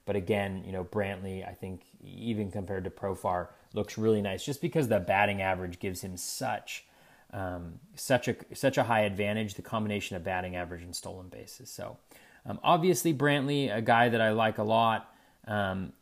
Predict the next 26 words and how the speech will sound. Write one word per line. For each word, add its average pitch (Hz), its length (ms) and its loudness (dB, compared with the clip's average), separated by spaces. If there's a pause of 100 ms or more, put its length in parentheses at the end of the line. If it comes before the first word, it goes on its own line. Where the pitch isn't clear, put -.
(220)
again, 120 320 4
it's 113 160 -2
gonna 120 180 2
be 110 200 2
a 107 40 4
team 113 300 -2
construction 110 540 -2
issue. 110 500 -2
It 95 80 -6
never 110 320 0
hurts 113 360 -4
to - 140 -6
add, 113 360 0 (340)
uh, - 180 -6
batting 120 440 8
average 117 460 0
and 107 200 -6
stolen 117 320 -2
bases 110 380 0
to - 120 -8
your 120 120 2
lineup, 113 400 0
especially 113 420 -4
when 104 160 -2
it 101 140 -10
comes 110 480 -4